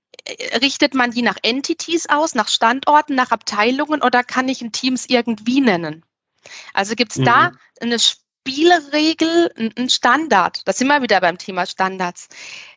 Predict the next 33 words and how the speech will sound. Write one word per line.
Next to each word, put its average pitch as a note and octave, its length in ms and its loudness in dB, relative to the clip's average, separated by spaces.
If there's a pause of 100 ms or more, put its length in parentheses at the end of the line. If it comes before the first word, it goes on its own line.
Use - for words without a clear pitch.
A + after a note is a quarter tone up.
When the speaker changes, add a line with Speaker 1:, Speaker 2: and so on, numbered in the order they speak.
(180)
Speaker 1:
Und A3 180 0
dann, C4+ 280 2
wenn B3+ 180 0
du C4 80 -4
von A3+ 220 0
Schublade C4 520 0
und G#3 180 -8
Werkzeug A#3 520 0
sprichst, - 420 -6
übertrage A3 520 0
ich C4+ 180 -4
das G#3 200 -2
auf. G#3+ 360 0 (760)
Haben B3+ 280 0
wir B3+ 80 4
ein A#3 160 0
Teams B3 720 -2
und A#3 280 0
machen G#3 320 -2
wir G#3 60 2
das G3+ 200 -2
über F#3+ 220 0
Kana-, E3 720 -2
über F#3+ 160 0
Kanäle F3+ 580 2 (260)
oder C4 200 4
machen B3 340 2
wir B3+ 140 6
das - 160 2 (160)
Speaker 2:
Mhm. G#3+ 60 2
Speaker 1:
über F#3+ 260 2
ein E3 180 -8
OneNote G#3+ 560 0